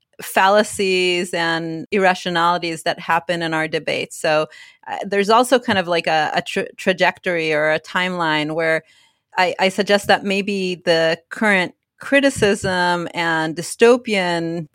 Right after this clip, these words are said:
kind of over fear of A I and technology might be kind of an overcorrection from, for, you know, two decades ago where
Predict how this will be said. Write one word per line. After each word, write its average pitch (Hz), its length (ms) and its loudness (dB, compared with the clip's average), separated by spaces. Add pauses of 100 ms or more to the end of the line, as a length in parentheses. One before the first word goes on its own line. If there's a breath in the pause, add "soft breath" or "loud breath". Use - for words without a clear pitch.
kind 170 120 -10
of 165 80 -10 (120)
over 233 280 4
fear 175 640 -2
of 170 480 -2 (720)
A 180 180 4
I 165 280 4
and 160 200 -4
technology 165 920 -2 (340 loud breath)
might 196 220 0
be 208 120 -2
kind 180 180 -4
of 160 60 -2
an 165 200 -2
overcorrection 160 1040 -2
from, 156 640 -4 (140)
for, 151 440 -4
you - 200 -12
know, - 100 -10 (420)
two 247 160 -2
decades 202 400 0
ago 170 420 0
where 160 380 0